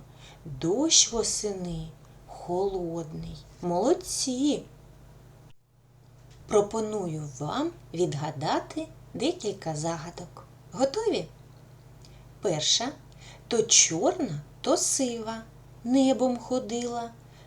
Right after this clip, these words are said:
набив її вітер, сльози розпустила. Що це? Правильно, це хмара.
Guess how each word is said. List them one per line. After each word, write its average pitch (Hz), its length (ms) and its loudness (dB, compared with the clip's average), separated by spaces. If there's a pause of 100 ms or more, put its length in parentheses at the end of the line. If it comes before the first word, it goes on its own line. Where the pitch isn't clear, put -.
набив 196 540 4
її 156 520 -2
вітер, 277 380 2 (380)
сльози 277 600 4 (200)
розпустила. 226 880 -2 (1160)
Що 294 360 4
це? 294 280 -6 (1600)
Правильно, 165 920 -6
це 311 420 0
хмара. 285 1120 0